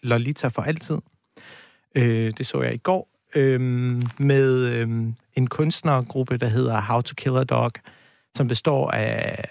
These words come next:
Jennifer Vedsted Christiansen og Emma C. Sted Høgh. Og det var, øh, Emma C. Sted og Victor Dahl, der var på scenen.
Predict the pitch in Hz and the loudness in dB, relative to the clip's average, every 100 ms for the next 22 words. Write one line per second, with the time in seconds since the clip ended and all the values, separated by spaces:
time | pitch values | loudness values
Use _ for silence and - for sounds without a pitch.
0 | - 147 - 127 120 123 107 113 117 - | -16 -8 -2 0 0 0 0 0 -2 -4
1 | 120 120 - 139 135 135 131 120 - 110 | -4 -6 -4 -2 -2 -4 -4 -2 -2 -2
2 | 110 107 110 120 117 - 127 - 120 113 | -2 -4 -4 -2 -2 -2 -4 -4 -4 -4
3 | - - 160 143 _ _ _ _ _ _ | -8 -4 -4 -4 _ _ _ _ _ _
4 | _ - 127 127 113 113 110 98 _ _ | _ -2 2 4 2 0 -2 -10 _ _
5 | - 139 127 - 131 120 120 113 110 - | 0 2 0 -6 -4 -2 0 0 -2 -2
6 | 120 120 104 - 185 - 151 143 139 120 | 0 0 -2 -2 -2 -2 0 0 2 0
7 | 113 110 120 - 123 160 143 127 123 123 | 0 0 -4 -2 0 2 2 0 0 -2
8 | - 123 117 - 127 135 156 | -4 -4 -4 -2 -2 0 0